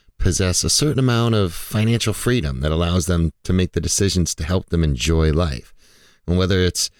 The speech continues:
taking a family vacation or splurging on a new boat, people with financial well-being have enough control over their finances that they can make choices to spend their money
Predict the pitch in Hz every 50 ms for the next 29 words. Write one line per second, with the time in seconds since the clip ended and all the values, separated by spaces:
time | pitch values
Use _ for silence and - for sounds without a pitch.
0 | _ _ _ - - 107 107 - 104 98 87 78 - 95 90 87 92 90 80 73
1 | 71 69 - - 82 87 87 - - 95 90 82 71 65 64 - - - - -
2 | 87 95 87 95 95 87 85 82 80 82 82 80 71 - 80 82 85 82 - -
3 | - - - - - - _ _ - - 120 - - 110 107 113 95 - - 95
4 | 92 90 90 90 85 - - 87 80 71 - - - - 73 80 85 80 76 67
5 | 65 85 87 82 80 78 76 69 82 87 78 82 82 85 90 95 95 - - -
6 | 92 - - - 87 85 82 80 76 - 71 71 76 69 71 71 - - 82 87
7 | 90 90 82 78 73 - - - 67 65 - - - 67 - - 76 - - -
8 | 78 82 85 82 - - - 90 87 82 - - 80 76 - - - - - -
9 | - 87 85 82 78 78 78 76 69 69 65 65